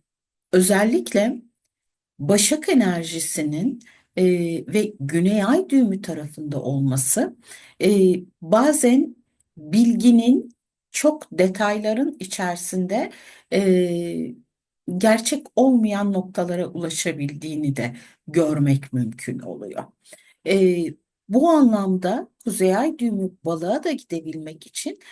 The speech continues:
ihtiyacımız olan şey... e, doğru bilgi, doğru sezgisellik ve kolektifin hayrına olması gerekiyor her şey. On ikinci ev,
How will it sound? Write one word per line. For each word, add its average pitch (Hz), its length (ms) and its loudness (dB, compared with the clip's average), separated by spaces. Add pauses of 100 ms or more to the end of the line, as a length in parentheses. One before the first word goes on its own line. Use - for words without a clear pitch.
(240)
ihtiyacımız 208 920 -6
olan 170 320 -4
şey... 247 440 -6 (400)
e, 175 680 0 (600)
doğru 180 340 0
bilgi, 233 400 -6
doğru 175 260 -2
sezgisellik 214 1160 -4
ve 214 300 -2 (400)
kolektifin 233 800 0
hayrına 175 640 0
olması 135 500 -2
gerekiyor - 480 -10
her - 220 -8
şey. - 340 -8
On 240 120 6
ikinci 143 440 0
ev, 302 300 0